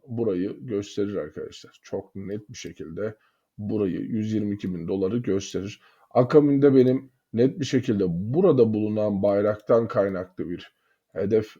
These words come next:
e, belirleyecek olursak da yüz elli, yüz elli beş bin dolar yine Bitcoin'in, e, net hedefleri olarak gözlemlenir. Ara hedef yüz yirmi iki bin,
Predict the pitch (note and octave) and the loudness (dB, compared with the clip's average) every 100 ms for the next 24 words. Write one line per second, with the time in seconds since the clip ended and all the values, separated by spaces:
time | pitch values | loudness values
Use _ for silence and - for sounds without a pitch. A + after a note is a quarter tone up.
0 | - G2+ F#2 F2 G2+ F#2+ F#2+ F#2 - G2+ | -10 -6 -4 -2 -2 -2 -4 -6 -4 -2
1 | G2+ - F2 - A2+ A#2 A#2+ C3+ C#3 C3 | -2 -4 -8 -6 -2 0 4 6 8 8
2 | B2+ B2+ B2+ C3+ C3+ - G2+ F#2+ G#2 A#2+ | 6 4 6 4 4 -2 -4 -2 0 0
3 | - _ _ _ - A2+ A#2 A2+ - _ | -4 _ _ _ -2 2 4 4 0 _
4 | _ _ A#2+ A2+ - A2+ G#2+ A2+ B2+ _ | _ _ -4 0 4 4 4 -2 -6 _
5 | - G2+ F#2+ F#2+ F#2+ G#2 A#2+ A#2+ _ G#2 | -6 -2 0 0 0 2 0 -2 _ -6
6 | G#2+ A2 - A#2 A#2 G#2+ G#2+ B2 - _ | -2 -2 2 2 4 2 2 0 -4 _
7 | _ _ - A2+ A#2 A2+ A#2+ A#2 A2+ A#2 | _ _ 2 6 6 8 6 6 2 -2
8 | - - A2+ C3+ C3+ B2+ C3 - _ A2+ | -8 -2 4 6 8 6 2 -2 _ -6
9 | G#2 A2 A2+ A2 A#2 A2+ G#2 F#2+ | -4 0 0 0 -2 -2 -6 -6